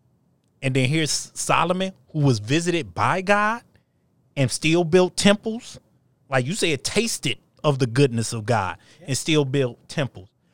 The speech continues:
Speaker 1: Now, by that measure, folks that we, now I'm not saying anybody in this room 'cause I know we wouldn't, but by the measure of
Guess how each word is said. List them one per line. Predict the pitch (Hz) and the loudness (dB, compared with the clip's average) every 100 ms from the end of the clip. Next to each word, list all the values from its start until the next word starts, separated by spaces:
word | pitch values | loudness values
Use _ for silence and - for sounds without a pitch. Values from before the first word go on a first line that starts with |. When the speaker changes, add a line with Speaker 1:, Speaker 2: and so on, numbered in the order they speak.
| _ - | _ -6
Speaker 1:
Now, | 151 131 117 104 101 113 _ _ _ _ _ _ - - | 0 2 2 -2 -6 -12 _ _ _ _ _ _ -18 -16
by | 127 123 120 | -2 2 4
that | 107 143 294 196 | 4 2 2 0
measure, | 139 123 117 120 - _ _ _ - | -2 0 -2 -6 -10 _ _ _ -2
folks | 175 - | -2 0
that | 143 | -2
we, | 139 151 | 0 0
now | 135 131 | 0 -2
I'm | 143 | 0
not | 151 151 | -2 -2
saying | 147 139 | -2 -2
anybody | 147 139 135 | 0 0 -2
in | 139 | -4
this | 147 | -6
room | 143 127 117 | -4 -6 -4
'cause | 120 | -2
I | 120 | -2
know | 120 123 | 0 0
we | 135 170 | 0 -2
wouldn't, | 127 120 113 | -2 -2 -2
but | 117 117 - - | -4 -6 -12 -6
by | 131 | -4
the | 123 | -2
measure | 135 160 143 135 | 0 2 0 0
of | 127 113 | 0 0